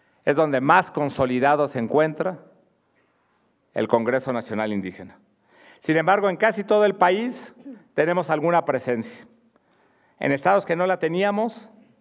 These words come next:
logramos crecer. En Baja, eh, es de destacarse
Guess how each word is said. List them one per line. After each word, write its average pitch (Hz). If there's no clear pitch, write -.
logramos 139
crecer. 127
En 135
Baja, 139
eh, -
es 196
de 214
destacarse 190